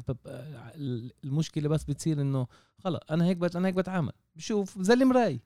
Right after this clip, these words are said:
المراية بتقعدش تقول صح ولا غلط، كيف أنت بت-، بتتصرف هيك بتبين بالمراية. نفس الإشي مع الأولاد.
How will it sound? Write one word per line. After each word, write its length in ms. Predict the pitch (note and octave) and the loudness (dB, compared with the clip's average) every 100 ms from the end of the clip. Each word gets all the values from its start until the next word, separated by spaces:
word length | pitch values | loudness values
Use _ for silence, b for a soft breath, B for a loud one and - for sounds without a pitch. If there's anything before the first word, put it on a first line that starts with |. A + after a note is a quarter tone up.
| _ _ | _ _
المراية 300 | C3+ D3+ G3+ | -4 0 2
بتقعدش 300 | F3 F#3 A3 | 2 0 0
تقول 260 | G3 G#3+ D#3 | 0 2 2
صح 300 | - D#3 - | 2 -4 -2
ولا 220 | C#3+ C3+ | 0 2
غلط، 280 | A#2 G2+ A2 | 2 0 -2
كيف 240 | - G3+ | -6 -4
أنت 160 | G#3 F#3+ | -2 -4
بت-، 360 | F3+ F3+ - | -6 -8 -8
بتتصرف 720 | F3 E3 F3 - G#3 A3+ A3 G3+ | -6 -4 -6 -2 -4 -2 -2 -2
هيك 80 | |
بتبين 440 | D#3 D3+ C#3+ D3 C#3 | -2 -4 -2 0 -2
بالمراية. 400 | B2+ A#2+ G#2+ A2+ | -4 -6 -4 0
نفس 240 | F#3+ - | -2 -2
الإشي 280 | F3+ E3+ D#3 | -6 -6 -6
مع 140 | C#3 | -8
الأولاد. 380 | B2+ B2 G2+ - | -8 -8 -10 -14